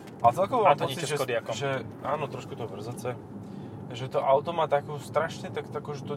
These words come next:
Speaker 1: tú, tú papulu má tak nízko. A potom to má zvýšené kapotou, že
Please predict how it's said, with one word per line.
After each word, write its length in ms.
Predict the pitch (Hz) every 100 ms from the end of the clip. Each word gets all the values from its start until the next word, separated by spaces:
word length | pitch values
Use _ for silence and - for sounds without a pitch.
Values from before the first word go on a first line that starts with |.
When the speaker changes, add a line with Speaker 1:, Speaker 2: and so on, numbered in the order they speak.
| 143
Speaker 1:
tú, 160 | - -
tú 120 | -
papulu 400 | - - - 170
má 80 | 135
tak 160 | 127 127
nízko. 480 | 135 107 - 98 - - - - - - - - -
A 80 | -
potom 240 | 139 147 143
to 80 |
má 80 | 160
zvýšené 480 | 135 135 151 147 127
kapotou, 420 | 131 143 131 92 98 -
že 240 | 123